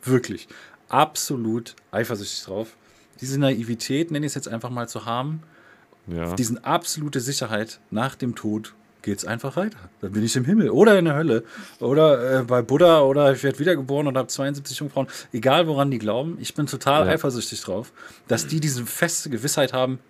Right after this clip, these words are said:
Speaker 1: „Gut, das ist ein Thema, damit brauche ich mich nicht mehr beschäftigen. Ich bete fünfmal am Tag gen Meck-, gen Mekka oder renn sonntags in die Kirche. Alles gut, ich bin safe.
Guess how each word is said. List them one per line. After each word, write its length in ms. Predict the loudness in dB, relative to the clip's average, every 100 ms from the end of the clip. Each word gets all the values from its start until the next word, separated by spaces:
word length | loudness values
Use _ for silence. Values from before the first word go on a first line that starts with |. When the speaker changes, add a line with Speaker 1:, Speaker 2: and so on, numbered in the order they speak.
| 0
Speaker 1:
„Gut, 200 | 2 6
das 120 | 4
ist 120 | 4
ein 80 | 0
Thema, 260 | 2 2 4
damit 220 | 2 0
brauche 160 | 2 2
ich 80 |
mich 100 | 0
nicht 140 | -6 -4
mehr 80 | -4
beschäftigen. 440 | -2 -2 0 -2
Ich 160 | -4 -2
bete 240 | -2 0
fünfmal 360 | -2 -4 -4 -4
am 140 | -4
Tag 320 | -2 -4 -4 -4
gen 160 | -2
Meck-, 140 | -2 -6 _ -8
gen 120 | -2 0
Mekka 240 | 4 6
oder 240 | 6 4
renn 100 | 0
sonntags 380 | -2 0 0 0
in 60 | -4
die 60 |
Kirche. 380 | -4 -4 -2 -4 -6 -6
Alles 240 | 0 0 2
gut, 340 | 2 0 -6 _
ich 160 | -14 -12
bin 120 | -8
safe. 300 | -2 -2 -2